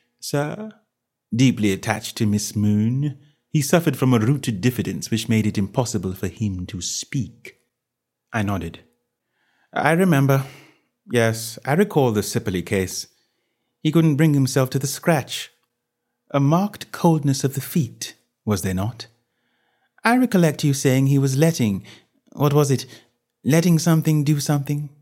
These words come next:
Cats entered into it, if I am not mistaken." "Letting I dare not wait upon I would, sir." "That's right.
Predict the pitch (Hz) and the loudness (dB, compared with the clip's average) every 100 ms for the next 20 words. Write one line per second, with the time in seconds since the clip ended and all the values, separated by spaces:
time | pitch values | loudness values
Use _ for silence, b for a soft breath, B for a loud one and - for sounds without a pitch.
0 | _ _ _ _ _ - - 131 - - | _ _ _ _ _ -10 -4 -2 -4 -4
1 | 139 135 131 127 127 127 127 127 131 127 | 0 2 2 0 0 -4 -4 -4 -2 -2
2 | 127 127 - - 131 - 127 127 135 135 | -2 -4 -6 -6 -4 -4 -6 -8 -12 -16
3 | _ _ _ _ _ _ _ _ _ _ | _ _ _ _ _ _ _ _ _ _
4 | _ _ - 110 117 117 110 98 - - | _ _ -6 0 2 2 0 0 -4 -2
5 | 107 107 98 104 101 123 117 - - - | 0 0 0 0 2 2 0 -4 -20 -20
6 | _ 98 107 101 98 101 90 87 87 - | _ -2 0 0 -2 -4 -4 -6 -8 -4
7 | 98 101 107 - - - _ _ - - | -2 -2 -2 -4 -10 -20 _ _ -14 -8
8 | 80 - - _ _ _ _ _ _ _ | -8 -8 -16 _ _ _ _ _ _ _
9 | _ - 131 131 92 92 | _ -6 -4 -2 -4 -4